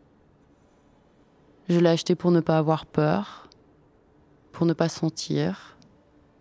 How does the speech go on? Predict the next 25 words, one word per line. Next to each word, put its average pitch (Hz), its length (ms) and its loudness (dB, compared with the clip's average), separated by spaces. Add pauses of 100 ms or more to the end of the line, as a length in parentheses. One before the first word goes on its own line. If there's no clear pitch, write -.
(300)
pour 175 120 -2
ne 170 60 2
pas 165 140 0
travailler. 139 560 -4 (2250)
Et 214 60 4
malheureusement, 226 720 4
ça 208 180 4
a 202 40 4
parfaitement 214 480 4
fonctionné. 180 520 2 (1080)
Pas 220 100 6
besoin 214 200 6
de 214 40 4
parler 196 240 8
avec 190 240 6
les 175 240 4
autres, 202 400 4 (400)
de 180 100 6
recueillir 196 580 6
quelques 180 280 4
précieux - 460 0
fragments 185 500 2
de 190 80 4
leurs 170 220 2
expériences. 170 840 0